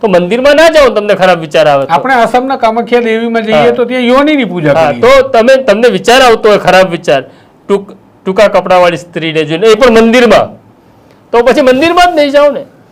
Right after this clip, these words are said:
Speaker 1: આ દંભની પરાકાષ્ઠા છે, આમાંથી બધાએ બહાર નીકળવું પડશે. બરાબર? તો મૂળ વાત જે આપણે કરીએ છીએ સાધુત્વની છે. તમે પ્રોગ્રામ જોઈ રહ્યા છો ને તમે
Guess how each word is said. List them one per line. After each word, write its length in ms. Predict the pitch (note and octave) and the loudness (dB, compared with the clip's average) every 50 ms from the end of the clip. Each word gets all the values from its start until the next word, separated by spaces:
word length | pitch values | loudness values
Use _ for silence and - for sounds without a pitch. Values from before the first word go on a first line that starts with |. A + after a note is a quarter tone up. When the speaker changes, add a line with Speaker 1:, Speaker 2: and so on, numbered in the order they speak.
| - _ _ | -20 _ _
Speaker 1:
આ 140 | F3 F#3+ A3 | -4 -4 -4
દંભની 440 | G3+ D#3+ D#3+ D#3 D3 D#3+ E3+ G3+ A3 | 0 -2 -2 0 0 -2 -2 -2 -4
પરાકાષ્ઠા 640 | G#3 G#3 G3+ D3+ E3 D#3+ F#3 F3 - - G3 F#3+ | -2 -2 -2 -2 -2 -4 -6 -8 -6 -4 -4 -4
છે, 100 | F#3+ A3 | -2 -2
આમાંથી 320 | G#3+ G3+ G3+ G3+ G3+ - A3 | -2 0 0 0 0 0 -2
બધાએ 280 | F3+ F#3 - E3+ F#3 | -4 0 2 0 2
બહાર 200 | F3 D#3+ D3 D3+ | 2 2 0 0
નીકળવું 400 | D#3 D#3 D3+ - D#3+ E3 F3 E3+ | -2 -4 -4 -4 -4 -4 -4 -6
પડશે. 320 | F3+ F3 D#3 - - C4 C#4 - _ _ _ _ _ _ _ _ _ _ _ _ | -6 -8 -8 -6 -10 -10 -12 -12 _ _ _ _ _ _ _ _ _ _ _ _
બરાબર? 260 | D3+ E3 G3+ A#3+ B3+ B3+ B3+ - - - _ _ _ _ - | -6 -4 -2 -2 -2 -4 -6 -18 -20 -20 _ _ _ _ -2
તો 200 | B3 D#4 E4 D#4 - - - - _ _ | -2 -2 -2 -4 -10 -20 -20 -20 _ _
મૂળ 340 | D#3 C#3+ D#3+ F3+ A3 A#3+ A3 | -14 -8 -2 0 0 2 2
વાત 240 | G#3 G#3 G#3+ G#3 G3+ | 2 2 0 0 0
જે 100 | G#3 A3+ | 0 -2
આપણે 200 | G#3+ G#3 A3 G#3+ | -2 0 -2 -4
કરીએ 300 | G#3+ G3 F#3 F#3+ F#3+ G3+ | -4 -4 -4 -4 -4 -6
છીએ 140 | G3 G#3+ G#3+ | -4 -6 -6
સાધુત્વની 680 | G#3 - E3 C3+ B2+ C#3+ D3 D3 - D#3+ D#3+ E3 E3+ | -6 -6 -8 -8 -6 -8 -10 -10 -8 -10 -8 -8 -10
છે. 200 | D#3+ D#3 A#3 A#3+ A#3+ - _ _ _ _ _ _ _ - | -12 -12 -14 -14 -14 -18 _ _ _ _ _ _ _ -4
તમે 180 | D3+ E3+ F#3 | -2 -2 -2
પ્રોગ્રામ 420 | F#3 F#3 E3+ D#3+ E3+ F3+ F3+ F3 D3+ | -2 -2 -6 -2 -2 -2 -2 -4 -6
જોઈ 200 | D3+ D#3+ E3 E3 | -8 -8 -4 -2
રહ્યા 240 | E3+ E3+ E3+ E3+ | -2 0 0 -2
છો 180 | E3 E3+ F#3 G#3 | -2 -4 -6 -4
ને 100 | G#3 F#3+ | -4 -4
તમે 360 | - F3 F3 F3 E3 C3 - | -4 -4 -2 -2 -2 -4 -6